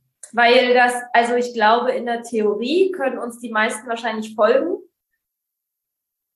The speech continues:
Und in der Praxis wette ich mit dir, dass der Großteil es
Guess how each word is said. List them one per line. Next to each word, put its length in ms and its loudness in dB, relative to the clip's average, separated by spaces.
Und 380 2
in 100 0
der 180 4
Praxis 1000 -2
wette 360 0
ich 320 -6
mit 340 -8
dir, 280 0
dass 240 -8
der 200 -6
Großteil 1120 -2
es 560 -4